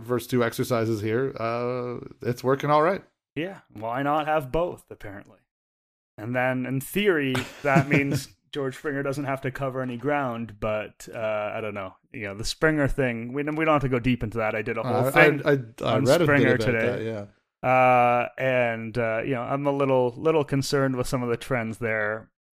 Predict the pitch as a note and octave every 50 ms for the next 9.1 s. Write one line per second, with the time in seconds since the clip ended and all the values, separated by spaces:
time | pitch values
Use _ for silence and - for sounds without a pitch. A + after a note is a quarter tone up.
0 | _ _ _ - A#2 A2+ A2 A2 G#2+ B2+ D#3 D3 E3+ F3 - - C3+ A2 A2 A2
1 | G2+ - A#2 A2+ G#2 - - A2+ G#2+ G#2+ G#2 G2 G#2+ - A#2 G#2 G2+ - F#2+ F#2
2 | G#2 G2+ G#2 G2 G2+ G2 - - G#2+ F#2+ - - G#2+ G2 F#2+ F#2+ F#2+ G2 F#2+ G2
3 | G2 G2 G2+ G2 F#2 - - C3 A#2+ A2+ - - A2 G#2 G2 G2+ G2+ F#2+ F2+ -
4 | G2 G#2+ B2 B2+ C3+ D3 D3 C3+ - - B2 A2+ G#2 G2+ G2+ G#2 A#2+ B2+ C#3 E3
5 | E3+ - _ _ _ _ _ _ _ - B2+ A#2 G#2+ G#2+ F#2 A#2 A2+ F#2+ A2 G2
6 | G2 F#2+ G2 F#2+ - - B2+ - - - - - C3+ B2 - - - C#3+ B2 A2
7 | G2+ G2 G2 G2 F#2+ F#2 F2+ F2+ - - F#2 E2+ F#2 F2+ - F#2+ F2 F2 F2+ -
8 | G2+ F2 F2 F2+ - - E3+ F3+ F3 D3+ C#3+ B2 C3+ C#3+ B2+ A#2+ B2 A2+ A2 G#2+
9 | G#2 G2+